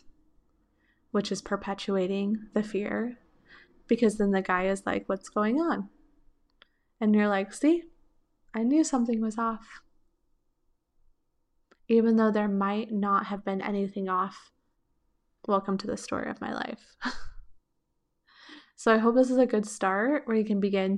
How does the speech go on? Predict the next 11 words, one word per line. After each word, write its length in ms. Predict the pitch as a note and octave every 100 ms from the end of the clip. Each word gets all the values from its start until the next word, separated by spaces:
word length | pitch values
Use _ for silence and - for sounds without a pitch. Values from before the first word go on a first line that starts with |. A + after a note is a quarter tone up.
| -
to 160 | G3+
practice, 840 | G3 - F#3 - A3 B3+ - - - _ - _ _ _ -
um, 380 | G#3 F#3+ F#3 F#3+ -
with 240 | G#3+ G#3
any 240 | A3 B3+
trigger 340 | C4 - G3+ G3
that 200 | F#3+ G#3
you 100 | G#3
notice. 640 | F#3 F3+ G#3 G#3 G#3 - _ _
Pattern 380 | - G3+ G#3 G#3+
tracking 600 | G#3+ G#3 G#3+ G#3 G3+